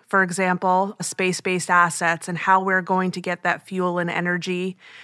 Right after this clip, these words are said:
to those space-based assets to maintain them. So fuel is just one aspect, but then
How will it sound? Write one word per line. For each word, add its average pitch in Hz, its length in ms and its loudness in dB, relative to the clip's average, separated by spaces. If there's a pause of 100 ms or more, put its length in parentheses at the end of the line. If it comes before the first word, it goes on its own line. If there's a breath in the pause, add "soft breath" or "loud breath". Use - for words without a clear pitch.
(160 loud breath)
to 214 300 0
those 190 240 2
space-based 180 600 -4
assets 175 840 0
to 190 140 -4
maintain 175 500 -2
them. 170 320 0
So 180 220 -6
fuel 185 380 -2
is 170 100 -4
just 175 180 -6
one 185 160 0
aspect, 180 580 0
but 196 140 -8
then 180 260 0